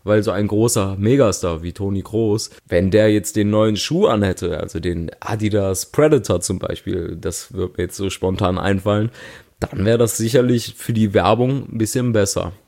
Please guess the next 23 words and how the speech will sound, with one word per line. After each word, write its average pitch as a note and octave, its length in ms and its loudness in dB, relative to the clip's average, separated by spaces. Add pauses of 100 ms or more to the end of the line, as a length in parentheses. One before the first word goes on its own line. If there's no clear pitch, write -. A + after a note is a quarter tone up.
Ja, F#2+ 220 -2
muss G#2 260 0
er C3 80 6
jetzt B2 220 0
eine A#2 60 0
Vertragsstrafe B2+ 800 0
an B2+ 80 0
Adidas A#2+ 380 -2
zahlen, A#2 240 0
weil A2 100 2
der G2+ 60 2
einen F#2+ 100 0
alten G2 200 -2
Schuh C3 240 -4
trägt? - 360 -2
Ich A2 160 -2
weiß A2+ 220 4
es C#3 160 -2
nicht. B2+ 300 -4
Ich G#2+ 100 -8
habe C3+ 180 -4
auch C#3+ 80 0
schon B2+ 300 0